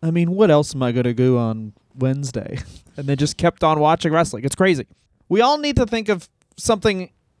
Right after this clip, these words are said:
wrestling adjacent to do. That's what I want everyone to tweet at Wrestler Review, brainstorm some wrestling adjacent stuff we could do.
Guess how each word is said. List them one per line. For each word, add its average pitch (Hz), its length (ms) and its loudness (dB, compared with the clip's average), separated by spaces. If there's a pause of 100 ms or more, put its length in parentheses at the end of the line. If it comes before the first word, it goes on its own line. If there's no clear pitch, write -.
(460)
wrestling 208 520 2
adjacent 170 500 0
to 147 80 -8
do. 139 220 0
That's 165 200 0
what 170 160 0
I 175 140 0
want 294 300 0 (380)
everyone 208 440 2
to 190 280 0
tweet 220 360 0
at 196 240 0
Wrestler 190 400 2
Review, 160 320 2
brainstorm 185 580 0
some 165 240 0
wrestling 185 380 0
adjacent 165 440 0
stuff 160 300 -2
we 143 140 2
could 117 160 -4
do. 107 260 0